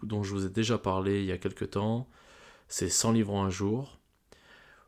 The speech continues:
Et le mec, en fait, son projet, ça a été de, de faire des résumés de livres au début. Enfin, plutôt de, de, de citer des livres, les, les, les trucs importants et tout ça. Et de tirer de la connaissance des livres,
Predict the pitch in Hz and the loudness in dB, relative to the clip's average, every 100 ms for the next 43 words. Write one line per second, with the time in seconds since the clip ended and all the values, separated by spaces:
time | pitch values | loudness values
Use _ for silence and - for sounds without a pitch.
0 | _ 101 101 101 113 120 110 113 - 98 | _ 0 2 4 4 4 2 2 2 0
1 | 90 104 98 110 110 90 87 - 98 98 | 0 0 2 2 2 0 0 -2 -2 -2
2 | 92 92 92 92 87 101 98 98 98 104 | -2 -2 -2 -4 -2 2 2 2 2 2
3 | 98 98 104 101 98 95 92 98 107 127 | 2 2 0 0 0 0 -2 -2 -2 -6
4 | _ - - 101 90 87 90 104 - 104 | _ -20 -6 0 0 -2 -6 -10 -10 -4
5 | 110 104 98 90 95 90 87 92 92 95 | 0 2 0 -2 -2 -2 -4 -6 -6 2
6 | - - 117 104 107 98 104 101 98 90 | 2 2 0 2 0 0 -2 -2 -2 -2
7 | 90 90 92 92 92 92 95 - 104 98 | -2 -2 -2 -2 -2 -2 -4 -6 -6 -6
8 | 90 92 98 95 - - 107 131 - _ | -6 -8 -6 -6 -6 -4 -4 -4 -10 _
9 | - - - - - _ - 95 95 98 | -20 -20 -20 -20 -20 _ 0 0 0 -2
10 | - 117 113 107 - 107 101 107 98 95 | 4 4 6 4 4 2 2 -2 0 2
11 | 101 131 143 | 2 0 -2